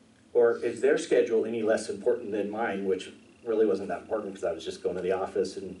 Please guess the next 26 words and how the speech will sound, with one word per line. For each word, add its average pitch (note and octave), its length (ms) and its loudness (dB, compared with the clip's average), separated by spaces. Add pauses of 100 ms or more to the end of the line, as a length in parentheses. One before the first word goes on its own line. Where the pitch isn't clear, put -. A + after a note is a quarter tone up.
(100)
I - 60 -6
was - 120 -8
actually - 280 -2
already F#2+ 180 2
early G2+ 300 2
anyway. - 280 -4 (240)
So F#2+ 360 0 (440)
did C3 140 4
it A#2 120 -2
really E3+ 320 4
change D3+ 540 -4
my G2+ 120 0
whole C3 420 2
day G#2 480 4 (960)
when A#2 160 0
I G#2+ 80 2
saw G#2 540 4 (100)
somebody F#2 560 -10 (840)
from - 140 -10
a F#2 60 -6
different - 360 -10
perspective? - 540 -14 (1040)
All G2+ 80 -4
right, A2+ 280 2
so, A2 340 2 (880)
um, A2+ 440 0